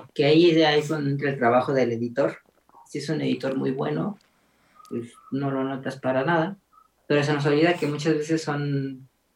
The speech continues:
las películas es una composición de muchas escenas cortitas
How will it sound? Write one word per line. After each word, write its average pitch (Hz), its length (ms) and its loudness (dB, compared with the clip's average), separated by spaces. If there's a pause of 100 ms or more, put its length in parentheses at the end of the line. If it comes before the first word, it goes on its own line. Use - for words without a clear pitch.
(360)
las 131 180 0
películas 160 760 2
es 143 260 -6
una 147 360 -2
composición 139 880 -2
de 135 140 0
muchas 143 280 0
escenas 139 640 -4 (960)
cortitas 131 800 -4